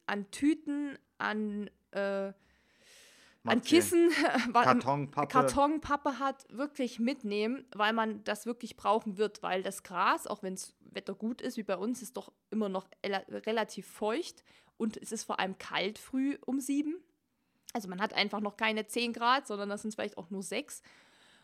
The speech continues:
Speaker 1: Und wir hatten wirklich so eine Wärmedecke, ne, aus dem Auto zum Beispiel mitgehabt. Wir hatten Kartons, Kissen, Decken aus dem Flugzeug.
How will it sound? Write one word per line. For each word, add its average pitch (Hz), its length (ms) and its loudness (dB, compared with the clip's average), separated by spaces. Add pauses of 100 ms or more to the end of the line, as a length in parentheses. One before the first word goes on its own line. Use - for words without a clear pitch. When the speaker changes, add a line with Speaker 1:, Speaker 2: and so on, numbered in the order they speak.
(180)
Speaker 1:
Und 214 320 2
wir 226 160 2
hatten 226 260 0
wirklich 220 360 -2
so 196 120 -6
eine 196 420 -2
Wärmedecke, 233 760 0
ne, 247 180 -2
aus 226 120 -6
dem 208 100 -6
Auto 269 380 2
zum 233 180 -12
Beispiel 226 300 -6
mitgehabt. 208 720 -6
Wir 190 80 -4
hatten 196 220 -6
Kartons, 233 680 -2
Kissen, 240 480 -2
Decken 220 280 -2
aus 180 160 -6
dem 220 100 -4
Flugzeug. 214 880 -4